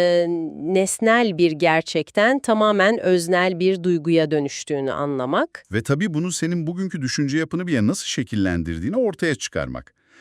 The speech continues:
Speaker 2: Hazırsan hadi başlayalım bu konuyu derinlemesine incelemeye.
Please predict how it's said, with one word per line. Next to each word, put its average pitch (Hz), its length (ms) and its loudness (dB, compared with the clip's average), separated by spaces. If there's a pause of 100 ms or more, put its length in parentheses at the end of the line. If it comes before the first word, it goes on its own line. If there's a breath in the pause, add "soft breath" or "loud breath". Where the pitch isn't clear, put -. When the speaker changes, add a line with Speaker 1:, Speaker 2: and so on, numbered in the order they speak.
(120)
Speaker 2:
Hazırsan 165 500 -2
hadi 143 240 -2
başlayalım 131 460 0
bu 139 80 -6
konuyu 123 300 2
derinlemesine 95 640 0
incelemeye. 69 500 -6